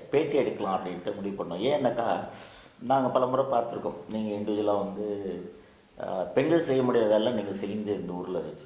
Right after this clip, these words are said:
இது ஆன்மீகத்துல முக்கியமான ஊரு. பெண்கள் வந்து சாப்பாடு செய்வாங்க, கோலம் போடுவாங்க, கிச்சன் வேலை செய்வாங்க, அந்த வேலை செய்வாங்க, இந்த வேலை செய்வாங்க, மறைப்பு இவ்வளவுதான் வேலை. அதை தாண்டி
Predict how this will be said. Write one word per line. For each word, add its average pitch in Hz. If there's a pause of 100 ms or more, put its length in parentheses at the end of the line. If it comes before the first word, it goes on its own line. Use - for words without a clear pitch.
(120)
இது 107
ஆன்மீகத்துல 110
முக்கியமான 92
ஊரு. - (680)
பெண்கள் 135
வந்து 110
சாப்பாடு 107
செய்வாங்க, 104
கோலம் 104
போடுவாங்க, 95
கிச்சன் 101
வேலை 95
செய்வாங்க, 92 (580)
அந்த 104
வேலை 101
செய்வாங்க, 98
இந்த 95
வேலை 90
செய்வாங்க, 90 (240)
மறைப்பு 107
இவ்வளவுதான் 98
வேலை. 80 (840)
அதை 120
தாண்டி 143